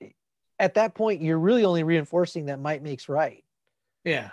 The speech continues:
Speaker 1: You know, like, "I'm making the rules. If you don't follow my rules, I'm gonna kick the shit out of you." You know, and later on, that becomes a thing. And so here, this kid, 'cause this kid, this kid was fucking huge. He thought he could do or say whatever he wants because he's fucking huge.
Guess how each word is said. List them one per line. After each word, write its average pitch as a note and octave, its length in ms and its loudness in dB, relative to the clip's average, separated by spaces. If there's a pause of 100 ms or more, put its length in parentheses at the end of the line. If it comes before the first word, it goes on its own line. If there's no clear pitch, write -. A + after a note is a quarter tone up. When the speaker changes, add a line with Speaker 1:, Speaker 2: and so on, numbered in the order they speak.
Speaker 1:
You B2+ 120 -12
know, C3 100 -6
like, C3+ 200 -6
"I'm F#3+ 160 -2
making G3+ 260 0
the D#3 60 0
rules. D3+ 420 4
If C3 120 -8
you G3 60 2
don't F3+ 120 0
follow E3+ 260 2
my D3 100 -4
rules, F3 260 2
I'm C#3 80 -10
gonna C3+ 320 -10
kick F3 140 -14
the C3 80 -16
shit A3+ 180 0
out A#2 140 -4
of F#2+ 60 -20
you." E2+ 100 -20 (800)
You A#2 140 -10
know, B2+ 340 -8
and D3 280 -6
later F3 360 4
on, G3 160 2
that D#3 140 0
becomes D3 320 -6
a B2+ 40 -12
thing. G3 240 -8 (800)
And E3 180 -2
so D#3+ 160 0
here, F#3+ 320 4
this E3 200 -4
kid, F#3 200 -2
'cause C#3 140 -6
this G#3+ 160 -4
kid, D#3 200 -6
this D3+ 220 -4
kid A#2+ 220 -4
was G2+ 160 -16
fucking A2 360 -18
huge. A#2+ 460 -20 (600)
He F#3 180 0
thought E3 280 4
he D#3+ 100 -4
could C#3 220 -4
do D3+ 220 2
or D#3+ 120 0
say C#3 220 0
whatever C#3 500 2
he B2 80 0
wants F#3 420 0
because B2+ 400 -8
he's B2 160 -14
fucking C3+ 300 -12
huge. - 440 -12